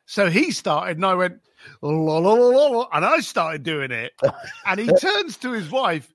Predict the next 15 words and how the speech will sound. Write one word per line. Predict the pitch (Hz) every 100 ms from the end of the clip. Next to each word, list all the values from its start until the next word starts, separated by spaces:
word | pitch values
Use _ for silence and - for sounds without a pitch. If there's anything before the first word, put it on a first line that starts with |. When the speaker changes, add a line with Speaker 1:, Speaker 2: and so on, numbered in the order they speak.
| _ _ _ _
Speaker 1:
and | 190
he | 220
spoke | 180 - 285 294
to | 240
her | 202 226
in | 190
Italian. | 165 202 202 160 185
His | 262
English | 359 339 220 190
is | 185
okay, | 175 147 180 143 127
but | 117 160
Veronica's | 135 180 247 208 - 131
is | 139
fantastic. | - 143 127 170 143 131 117